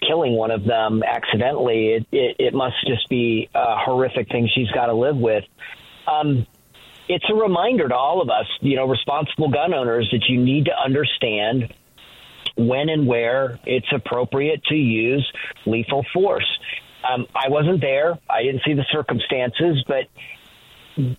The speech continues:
boy, you know, you gotta know what you're shooting at. You gotta understand the backstop, and, and you've gotta understand who is in the line of fire. And that was a poor choice that she made that she's gonna have to live with the rest of her life.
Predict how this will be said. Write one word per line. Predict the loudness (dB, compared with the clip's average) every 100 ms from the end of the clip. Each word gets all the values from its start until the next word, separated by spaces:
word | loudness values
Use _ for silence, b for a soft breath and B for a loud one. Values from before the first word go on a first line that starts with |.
| 0
boy, | 2 2 2
you | 0 0 2
know, | 2
you | 2 2
gotta | 0 2 2
know | 2
what | 2
you're | 0
shooting | 2 2 2 2
at. | 0 0
You | 0
gotta | 0 2 0 -2 -4
understand | -2 0 0 -2 0 -2
the |
backstop, | 0 0 0 -2 0 0 -2 -4
and, | -4 -2 0 0 0 -2 -4
and | -2 0 0 0 -4 _ -2
you've | -2 2
gotta | 0 0
understand | 0 0 0 0 0 0
who | 2 4 2
is | 2 0 2
in | 2 2 2
the | 2
line | 2 2 0
of | -2
fire. | -4 0 2 2 -2 -6 _ -4
And | 0 0 2 2 0 -2
that | 0 2 2 0
was | 2 2 2
a | 0 0
poor | -2 0 0 0
choice | 0 2 0 -2
that | -4 -2
she | -2 0
made | 0 2 2
that | 0 0
she's | 0 0
gonna | -2 -2
have | -2
to | 0
live | 2 2
with | 0 0
the | -2
rest | 0 -2
of | 0
her | 2
life. | 2 2 0